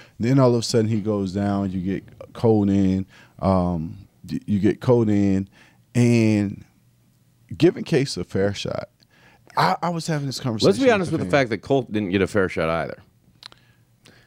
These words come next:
Speaker 1: Agreed.
Speaker 2: Th-, as much as you wanna say Case did, neither did Colt.
Speaker 1: Agreed, because he's playing the New England Patriots. You get, you get
Speaker 2: In,
Speaker 1: one
Speaker 2: oh,
Speaker 1: start
Speaker 2: in his first
Speaker 1: <laughs> against
Speaker 2: start, uh, with the guy that just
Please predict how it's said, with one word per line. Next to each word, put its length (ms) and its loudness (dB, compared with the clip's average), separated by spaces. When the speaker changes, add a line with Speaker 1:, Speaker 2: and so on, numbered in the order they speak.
Speaker 1:
Agreed. 500 4
Speaker 2:
Th-, 120 -2
as 240 -4
much 240 0
as 80 -2
you 60 6
wanna 120 6
say 160 4
Case 280 2
did, 160 0
neither 280 2
did 140 0
Colt. 300 0
Speaker 1:
Agreed, 520 2
because 360 2
he's 220 2
playing 240 2
the 80 0
New 140 0
England 240 -2
Patriots. 460 -2
You 120 8
get, 280 0
you 160 4
get 200 2
Speaker 2:
In, 120 -2
Speaker 1:
one 160 4
Speaker 2:
oh, 20 2
Speaker 1:
start 220 2
Speaker 2:
in 80 6
his 120 -2
first 420 0
Speaker 1:
<laughs> 40 6
against 560 4
Speaker 2:
start, 280 0
uh, 60 -2
with 160 6
the 80 0
guy 180 2
that 200 -2
just 220 -2